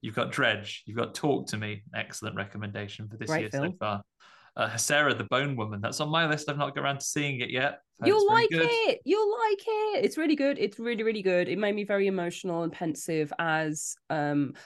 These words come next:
Speaker 2: my Letterboxd review was way, way better than anything I've written anywhere else. But I, uh, personally, like, I think it kind of resonated me with s-, as someone who is unsure if they'd ever want,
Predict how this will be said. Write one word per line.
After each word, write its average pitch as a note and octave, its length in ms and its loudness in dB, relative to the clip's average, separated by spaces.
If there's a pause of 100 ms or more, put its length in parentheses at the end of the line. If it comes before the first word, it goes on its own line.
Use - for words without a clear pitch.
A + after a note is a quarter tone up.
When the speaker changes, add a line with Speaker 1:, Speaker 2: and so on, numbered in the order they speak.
Speaker 2:
my G3 160 4
Letterboxd G3 500 2
review E3+ 320 0
was D#3 140 -2
way, C#3+ 220 0
way D3 160 2
better C#3+ 240 0
than C3+ 120 -4
anything C3+ 300 -2
I've C3+ 120 -4
written C3 140 -4
anywhere B2+ 280 -4
else. B2+ 260 -8
But D3+ 140 -2
I, C3+ 260 0
uh, C3+ 200 0
personally, D#3 720 -2
like, C#3 300 -2
I C#3 80 -4
think C#3+ 200 -4
it C#3+ 60 -2
kind D3 180 -4
of C3 60 -4
resonated C3 500 -4
me C#3 180 0
with C3+ 160 -4
s-, - 160 -14 (100)
as C#3 220 -2
someone G3+ 400 2
who F#3+ 120 6
is E3+ 260 6
unsure E3+ 480 -2
if D#3 100 -4
they'd D#3 140 2
ever D3+ 180 2
want, C#3+ 300 2